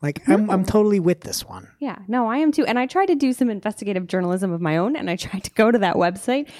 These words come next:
Speaker 2: Amazon verified reviews dot com. It's gone, and I'm kinda bummed 'cause I was super curious. <laughs>
Speaker 1: Wow. Thanks, Jess Brockovich <laughs> over there.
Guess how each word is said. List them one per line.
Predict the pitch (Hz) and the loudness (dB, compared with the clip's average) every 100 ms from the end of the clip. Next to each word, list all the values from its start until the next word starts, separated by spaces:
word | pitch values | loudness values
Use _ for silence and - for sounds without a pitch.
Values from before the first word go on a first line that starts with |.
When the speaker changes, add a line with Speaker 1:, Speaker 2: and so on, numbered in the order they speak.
| - - | -20 -4
Speaker 2:
Amazon | 180 180 170 160 160 | 2 2 2 0 0
verified | 165 160 165 160 | -2 -2 -4 -4
reviews | 156 160 156 | -6 -6 -4
dot | 160 151 | -6 -6
com. | - 165 170 - - - | -6 -6 -8 -12 -8 0
It's | 359 - | 0 2
gone, | 208 156 156 | 2 2 -4
and | - 196 | -2 0
I'm | 196 | 2
kinda | 240 202 | 2 4
bummed | 185 175 | 2 0
'cause | 160 | -4
I | 156 | -6
was | - | -2
super | 180 170 | -2 -2
curious. | - 147 - 226 170 - - | -6 -8 -2 0 0 -2 -2
<laughs> | |
Speaker 1:
Wow. | 196 220 226 135 135 | 0 2 0 0 -2
Thanks, | - - 302 285 202 233 - | -4 -2 0 2 2 2 0
Jess | - 156 143 - | 0 0 0 -2
Brockovich | 135 131 - 160 165 - - - | -2 -2 0 2 2 4 2 2
<laughs> | - | 2
over | 214 277 214 | 2 4 4
there. | 233 233 370 - | 2 2 0 -2